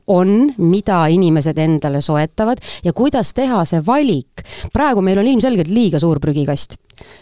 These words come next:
Ja võib-olla sellepärast tal ongi kaas katki, et me, kui ta on liiga suur, siis me topime sinna nagu kõike päris sisse, on ju.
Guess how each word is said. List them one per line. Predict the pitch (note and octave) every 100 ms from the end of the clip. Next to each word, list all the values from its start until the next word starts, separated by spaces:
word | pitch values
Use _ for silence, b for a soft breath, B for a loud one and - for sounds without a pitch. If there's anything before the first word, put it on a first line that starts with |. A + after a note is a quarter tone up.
| B
Ja | F3+
võib-olla | E3+ G3 F3+
sellepärast | F#3 E3+ E3 F3
tal | C4+
ongi | B3+ D3
kaas | D3+ C#3+
katki, | D#3 - D3
et | D#3+
me, | D3+ D3+
kui | D#3+
ta | D#3
on | D#3
liiga | F3+ F3
suur, | C4+ A#3
siis | F#3+
me | F#3
topime | G3 F#3 F3+
sinna | F#3+ F#3+
nagu | F#3+ G#3+
kõike | C4+ - C#3
päris | C#3 C#3+
sisse, | D#3+ D#3 - C#3+
on |
ju. | C#3+